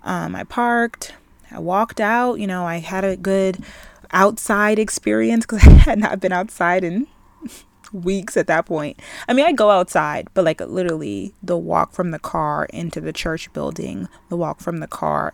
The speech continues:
into the grocery store. Like, when I tell you I do not be outside. So anyway, um, yes, <laughs> this podcast is getting long. Let me wrap it up.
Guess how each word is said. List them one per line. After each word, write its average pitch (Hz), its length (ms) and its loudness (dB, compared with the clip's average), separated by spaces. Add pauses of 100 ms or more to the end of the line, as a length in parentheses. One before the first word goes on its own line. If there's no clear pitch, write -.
into 175 220 -8
the 165 100 -10
grocery 160 380 -8
store. - 360 -12 (240)
Like, - 100 -10
when 202 80 -4
I 214 40 0
tell 226 160 -4
you 226 80 0
I 214 80 2
do 196 100 -2
not 175 240 -4
be 185 120 -2
outside. 175 560 -4 (400)
So 247 120 2
anyway, 170 320 2 (460)
um, 175 500 0 (1600)
yes, 180 420 -2 (240)
<laughs> - 240 -14
this 214 160 0
podcast 160 400 0
is 208 80 -12
getting 285 220 0
long. 180 340 -2
Let 175 140 -6
me 180 80 -4
wrap 220 200 0
it 240 60 0
up. 170 240 0